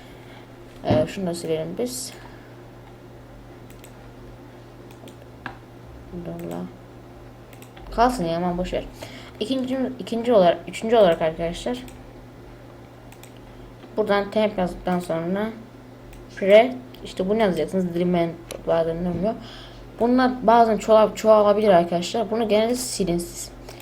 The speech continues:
Sildikten sonra geri dönüşüm kutusundan bunları temizleyiniz. Sil deyip temizleyin arkadaşlar bunu. Bunlar size çoğalır. Her bir saate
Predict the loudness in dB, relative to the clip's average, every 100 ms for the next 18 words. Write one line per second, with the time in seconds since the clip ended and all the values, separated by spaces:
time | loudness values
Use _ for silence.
0 | -20 -14 -8 -6 -2 -2 0 -2 -2 -2
1 | -4 -2 0 0 0 -2 -2 -6 -8 -14
2 | -12 -6 -2 -2 -4 -6 -8 -4 -4 -4
3 | -6 -6 -6 -8 -8 -12 -18 -20 -20 -20
4 | -20 -20 -20 -20 -20 -20 -20 -20 -20 -20
5 | -20 -20 -20 -20 -20 -18 -4 -2 -2 -4
6 | -8 -14 -20 -20 -20 -12 -2 0 2 0
7 | -2 -4 -6 -6 -10 -10 -14 -18 -20 -20
8 | -20 -20 -20 -10 2 4 4 0 2 8
9 | 8 8 2 -2 0 0 0 -6 -2 0
10 | 0 0